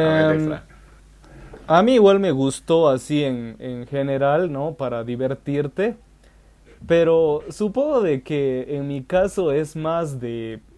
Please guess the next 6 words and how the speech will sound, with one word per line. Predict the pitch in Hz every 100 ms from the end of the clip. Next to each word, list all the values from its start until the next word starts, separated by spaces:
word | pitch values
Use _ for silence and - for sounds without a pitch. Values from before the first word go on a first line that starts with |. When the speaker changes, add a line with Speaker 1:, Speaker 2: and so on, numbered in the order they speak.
| _ _ _ _ _
Speaker 2:
de | 135 139 139
gustos, | 147 185 185 - 147 135 135
¿no? | 143 165 160
Es | 160
como | - 143 131 123 120
que, | 127 120 117 117